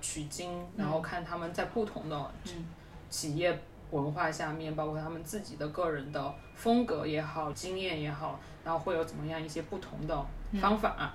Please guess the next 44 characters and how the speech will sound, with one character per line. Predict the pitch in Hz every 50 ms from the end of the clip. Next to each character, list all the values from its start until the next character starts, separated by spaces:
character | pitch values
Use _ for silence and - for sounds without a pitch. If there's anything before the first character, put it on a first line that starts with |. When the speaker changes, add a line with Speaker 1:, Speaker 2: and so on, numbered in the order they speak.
| - -
Speaker 2:
嗯。 | 214 196 185 180 -
嗯。 | - -
Speaker 1:
也 | 170 165
是 | 156 - 226 202
之 | - 240
前 | 220 - 190 165 -
做 | 196 185
自 | 180 - 202
闭 | 196 185 185 -
症 | - 196
的 | 196 175 165
那 | 165 156 151
个 | 151 151 147 147 143 143
项 | 147 - - 175 156 151
目， | 160 160
Speaker 2:
嗯。 | 151
Speaker 1:
给 | - 151 151
我 | 160 170 156
一 | 147
个 | 147 165 160
最 | 151 - 208 180
大 | - - 175 160 160
的 | 147 147 139 135 - - - -
体 | - - 151 147 -
会 | - - 175 175 151 143 139 - - -
之 | - - 196 196
一 | 196 196 202 233 233
吧， | - - - -
Speaker 2:
嗯。 | 147 151
Speaker 1:
就 | - 190
是 | 165 - - 170 165 160 147 151 - - - - - - - - - - -
你 | - 190 180 180 170
去 | 156 - 254
想 | - - - -
自 | - 214 196
闭 | 196 190
症 | 190 202
的 | 190 165 80
人 | 78 156 156
为 | 170 180
什 | 175 170
么 | - 147 147 151
他 | - - 165
们 | 160 160 160 156